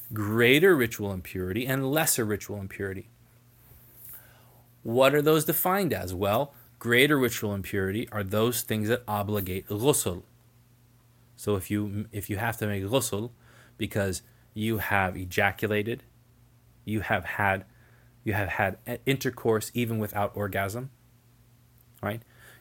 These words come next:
You have, um, there's a number of things that actually will come in the text, right? But those, you have, you have been on your menses and then that menses ceased, stopped. Then those are things which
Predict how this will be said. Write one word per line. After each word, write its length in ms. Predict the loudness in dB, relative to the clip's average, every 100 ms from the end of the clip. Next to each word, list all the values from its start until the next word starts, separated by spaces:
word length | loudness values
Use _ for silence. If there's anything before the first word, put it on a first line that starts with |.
| -2
You 160 | 0
have, 560 | 0 2 2 2 -2 -10 _ _ _ _ _ _ -6
um, 420 | -4 -2 -4 -8 0
there's 220 | 4 6
a 60 | 4
number 280 | 2 4
of 80 | 2
things 200 | 2 0
that 100 | 0
actually 340 | 0 0 0 0
will 140 | -4
come 240 | -2 -2
in 60 | -2
the 60 | -4
text, 560 | -8 -12 -12 -14 -14 -20 _
right? 200 | -6 -6 -8 -18 -10
But 200 | -8 0
those, 220 | 2 2 0 -10 -4
you 120 | 0
have, 260 | 0 -2 -4
you 180 | -6 -4
have 240 | -2 -4 -8
been 240 | -4 0 2
on 160 | 0
your 120 | 0
menses 480 | 0 0 0 0 0
and 120 | -2
then 120 | -2 -4
that 120 | -4
menses 540 | -4 -4 -4 -6 -8 -12 _ -4
ceased, 560 | 0 0 0 -4 -8 -16 _
stopped. 540 | -2 2 2 0 -10 -20 _ _ _ _ -20 _ 0
Then 120 | 6
those 220 | 8 8
are 80 | 6
things 480 | 4 4 6 6 4
which 340 | 2 2 0